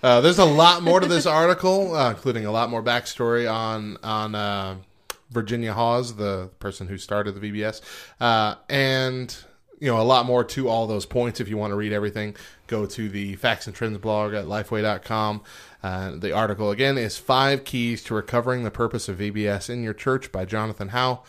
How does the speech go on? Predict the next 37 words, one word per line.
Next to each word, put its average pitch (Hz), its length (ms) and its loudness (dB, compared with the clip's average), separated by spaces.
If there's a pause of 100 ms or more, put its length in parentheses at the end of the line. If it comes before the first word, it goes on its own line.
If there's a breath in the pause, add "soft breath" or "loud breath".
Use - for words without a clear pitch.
(400 soft breath)
Good 233 180 4
read, 214 420 2 (400)
good 180 200 4
story, 165 520 4
something 151 300 -2
you 143 100 -2
want 139 140 2
to 135 100 0
share 135 260 2
with, 131 460 -2
uh, 120 420 2 (100)
the 113 60 -18
V 123 100 -6
B 123 120 -4
S 123 140 -2
directors 123 380 -6
of 117 100 -12
your 127 140 -2
church, 127 380 -6
maybe, 123 300 -8 (460 soft breath)
uh, 101 180 -4
or 98 180 -4
the 95 80 -6
team 120 380 -6
that's 110 220 -8
building 113 360 -6
that 110 180 -4
all 110 160 -4
up, 110 340 -6
just 120 200 -10
to 98 80 -14
keep 104 240 -10
everybody 101 440 -4
focused 101 440 -10
on 95 180 -8
what 113 200 -10
the, 92 220 -8